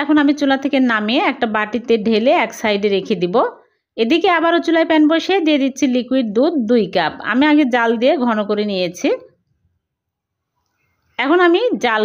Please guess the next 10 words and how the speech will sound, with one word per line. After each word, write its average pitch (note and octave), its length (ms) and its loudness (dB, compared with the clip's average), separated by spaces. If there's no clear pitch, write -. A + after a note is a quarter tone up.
করে G#3 240 -4
নিব। E3 140 -4
দিয়ে C#4 240 2
দিচ্ছি D#4 240 0
চিনি D#4 240 4
তিন C#4 180 2
চামচ। E3+ 420 -6
চিনি D#4+ 340 4
দিয়ে D#4 140 2
নেড়েচেড়ে C#4+ 400 0